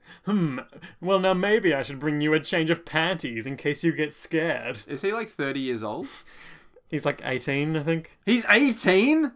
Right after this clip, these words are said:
Speaker 1: Yeah.
Speaker 2: Oh my god! Okay, yep. I keep forgetting because he's the size of a
Speaker 1: <laughs>
Speaker 2: truck. All right, yep. Maybe if he was fifteen, it'd be better. But eighteen seems a bit old.
Speaker 1: I think he's about eighteen, but I don't need to be corrected on that. It's, you
Speaker 2: Hmm.
Speaker 1: know,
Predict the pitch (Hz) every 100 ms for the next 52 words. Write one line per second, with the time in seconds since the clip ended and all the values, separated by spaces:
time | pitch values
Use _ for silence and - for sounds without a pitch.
0 | - 147 147 107 _ _ _ 285 262 170
1 | 120 - _ _ - 247 254 226 143 -
2 | _ 185 196 151 156 165 175 - 156 160
3 | 233 202 196 208 156 135 170 156 165 151
4 | 147 - 160 160 156 160 139 160 240 180
5 | 180 - 208 - - - - _ 175 196
6 | 147 190 - 170 196 - - 220 233 185
7 | 180 151 - 160 156 - 113 110 113 117
8 | 110 - _ 120 107 107 104 _ _ 123
9 | - - - 170 151 127 139 123 123 -
10 | 135 113 - _ _ 127 120 110 110 180
11 | 220 165 147 123 117 113 113 120 120 120
12 | 180 160 131 113 104 107 104 90 - 107
13 | 107 107 113 - - - 131 117